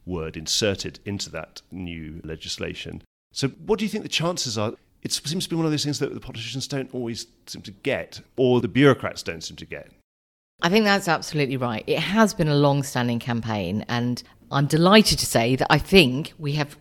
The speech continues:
Speaker 2: achieved some success. So yesterday, the Treasury published the next stage of the future regulatory framework, in which they said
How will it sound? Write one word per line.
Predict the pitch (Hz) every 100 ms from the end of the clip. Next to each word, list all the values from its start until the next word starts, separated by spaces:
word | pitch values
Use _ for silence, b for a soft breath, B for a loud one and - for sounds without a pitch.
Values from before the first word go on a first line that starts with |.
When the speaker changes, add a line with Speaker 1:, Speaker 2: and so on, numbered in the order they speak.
| -
Speaker 2:
achieved | 143 160 156
some | - 165
success. | - - 254 110 - -
So | - 156
yesterday, | 147 156 208 254 - 151 92 65 98 156 B B
the | -
Treasury | 147 165 156 156
published | 143 - 170 151 139 - -
the | 139
next | 135 -
stage | - 131 131
of | 127
the | 123
future | 139 131 135
regulatory | 123 123 127 120 -
framework, | 113 147 135 123 113 101 151 - _ _ -
in | 220 226
which | 156 160 -
they | 139
said | 131 - 107 117 117